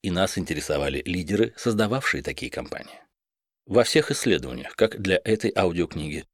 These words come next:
так и для предыдущих книг о том, как компании становятся и остаются великими, всего мы проанализировали историю семидесяти пяти крупных корпораций.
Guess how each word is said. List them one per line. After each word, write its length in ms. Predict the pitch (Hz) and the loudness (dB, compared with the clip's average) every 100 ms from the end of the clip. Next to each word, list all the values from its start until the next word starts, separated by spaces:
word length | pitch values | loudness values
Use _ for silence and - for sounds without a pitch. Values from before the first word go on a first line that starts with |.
| - | -2
так 180 | 113 - | -2 0
и 120 | 117 | 2
для 140 | 117 | 4
предыдущих 580 | 113 127 120 151 - 104 | 4 4 6 4 4 2
книг 280 | 113 95 - | 0 0 0
о 60 | |
том, 180 | 87 92 | 0 0
как 220 | - 92 | 2 2
компании 440 | - 95 104 95 82 | 2 0 2 2 0
становятся 540 | - 82 92 76 - | -2 -2 -2 -2 -4
и 80 | - | -4
остаются 480 | 85 - 80 73 69 | -4 -4 -4 -4 -6
великими, 480 | 76 123 80 65 - _ _ _ | -2 -2 -2 -8 -12 _ _ _
всего 320 | - 98 104 | 0 2 4
мы 220 | 104 104 | 4 2
проанализировали 680 | 95 90 85 78 123 113 95 | 2 0 -2 0 2 4 2
историю 280 | - 101 101 | -2 -2 0
семидесяти 460 | - 107 98 - 117 | 2 2 0 -4 -4
пяти 280 | 156 - | -2 -2
крупных 360 | - - - - | -2 -6 -8 -6
корпораций. 600 | - - 85 - - - | -4 -2 -2 -4 -12 -14